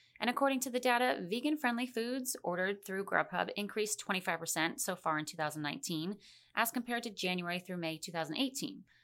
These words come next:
The areas ordering the most vegan-friendly options include Los Angeles, Brooklyn, Portland, Las Vegas,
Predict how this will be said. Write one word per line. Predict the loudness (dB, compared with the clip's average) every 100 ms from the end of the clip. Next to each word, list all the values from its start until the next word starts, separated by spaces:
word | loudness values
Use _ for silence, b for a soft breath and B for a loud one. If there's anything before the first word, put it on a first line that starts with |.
| b b
The | 2
areas | 6 6 4 2
ordering | 0 0 0
the |
most | 0 -2 0
vegan-friendly | 0 0 0 0 0 4
options | 4 4 0 -4 -2
include | -4 -2 -2 0
Los | 0 2 0
Angeles, | -2 0 0 0 -6 B B B 2
Brooklyn, | 2 4 0 0 -4 -8 2
Portland, | 4 4 2 0 0 -4
Las | -2 -2 2
Vegas, | 2 2 0 -2